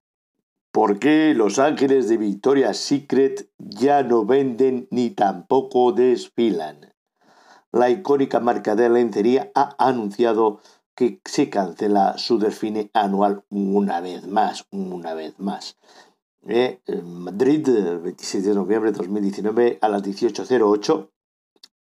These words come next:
hora central europea, dice así: "Los ángeles de Victoria's Secret no volverán a lucir sus alas en las pasarelas, al menos por el momento".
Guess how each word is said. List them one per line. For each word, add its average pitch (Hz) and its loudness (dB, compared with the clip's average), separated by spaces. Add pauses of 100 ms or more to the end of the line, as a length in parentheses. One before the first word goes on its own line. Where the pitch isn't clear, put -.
(720)
hora 143 2
central 110 -2
europea, 113 0 (800)
dice 117 0
así: - -6
"Los 113 2
ángeles 151 2
de 117 4
Victoria's 107 0
Secret 143 -2
no 123 0
volverán 117 2
a 107 2
lucir 101 2
sus 104 -6
alas 123 2
en 131 2
las 120 0
pasarelas, 117 -2 (100)
al 107 0
menos 120 0
por 127 2
el 143 2
momento". - -8